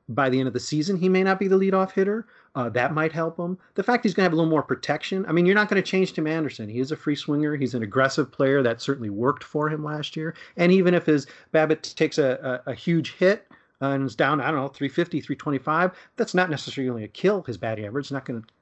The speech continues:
kill his on-base percentage. I think the White Sox would love to see him walk more. Um, so personally, I'm at, you know, I'm at the ten level. I wanna see some walks. I wanna see some guys with some patience. But at the same time, if that somehow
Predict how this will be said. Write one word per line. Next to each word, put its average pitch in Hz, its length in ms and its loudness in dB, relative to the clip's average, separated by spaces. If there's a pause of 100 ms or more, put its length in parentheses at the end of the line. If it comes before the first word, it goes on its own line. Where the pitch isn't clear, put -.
kill 175 520 2 (120)
his 143 140 -2
on-base 123 360 -2
percentage. 131 480 -6
I 180 80 2
think 190 200 0
the 143 80 -4
White 143 200 2
Sox - 240 -4
would 113 100 -4
love 135 400 2
to 165 100 -4
see 156 220 -2
him 151 160 -2
walk 143 300 0
more. 143 340 -2 (400)
Um, 123 320 -2 (140)
so 320 100 -8
personally, 151 680 2
I'm 160 200 0
at, 139 180 -2
you 165 80 -4
know, 120 160 -4
I'm 127 120 -6
at 156 120 -2
the 131 60 -8
ten 160 280 -4
level. 107 240 -6
I 135 80 -2
wanna 135 180 -2
see 139 160 -6
some 110 180 -10
walks. 131 400 0
I 117 60 -8
wanna 123 120 -6
see 123 120 -10
some 113 120 -14
guys 113 220 -10
with 120 80 -10
some 104 140 -16
patience. 147 440 -4
But - 160 -6
at 143 80 -4
the 135 60 -8
same 156 220 -2
time, 165 280 0 (220)
if 139 100 -4
that - 200 2
somehow 147 480 2